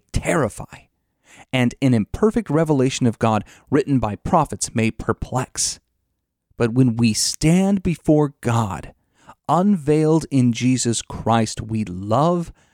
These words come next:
and adore him. It is impossible not to do so. Again, the prophets foretold the incarnation. And he said,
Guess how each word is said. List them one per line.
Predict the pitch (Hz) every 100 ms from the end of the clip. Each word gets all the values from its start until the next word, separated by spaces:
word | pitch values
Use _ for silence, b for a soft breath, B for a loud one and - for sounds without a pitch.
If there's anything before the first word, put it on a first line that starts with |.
| _ _ _ -
and | 113 113 -
adore | 120 113 _ - 127 120 101
him. | 104 82 101 - _ _ _ _ _ _ _ _
It | 123 120
is | 131 117 -
impossible | 113 107 - - - 160 - - - 117 _ _
not | 120 - -
to | 135
do | 120 127
so. | - - - - _ _ _ _ _ _ _ _ _ _ -
Again, | 101 135 143 165 165 _ _ _
the | -
prophets | - - 120 127 135 -
foretold | - 123 - - - 156 117
the | 113 107
incarnation. | 107 117 107 95 - - - _ _ _ _ _ -
And | 123
he | 120 170
said, | - 135 117 117